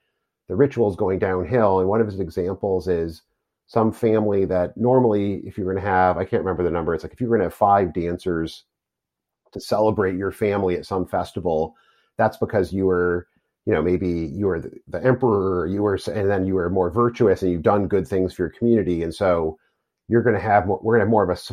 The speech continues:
public celebration of you because of the good things you're doing in your leadership role. And so this one family just got a bunch of money and they were like, "Oh no, we're just gonna get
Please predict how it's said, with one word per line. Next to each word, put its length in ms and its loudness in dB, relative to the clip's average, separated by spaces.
public 280 -2
celebration 540 0
of 80 -2
you 220 -2
because 400 -4
of 120 -6
the 60 -4
good 260 0
things 320 -2
you're 140 -6
doing 300 4
in 100 2
your 140 -2
leadership 480 -2
role. 480 2
And 280 2
so 120 0
this 180 4
one 160 4
family 400 4
just 160 -2
got 160 4
a 60 2
bunch 180 -4
of 80 -2
money 380 2
and 100 -8
they 80 -2
were 120 -2
like, 220 -4
"Oh 60 6
no, 100 6
we're 140 6
just 100 -4
gonna 140 2
get 260 2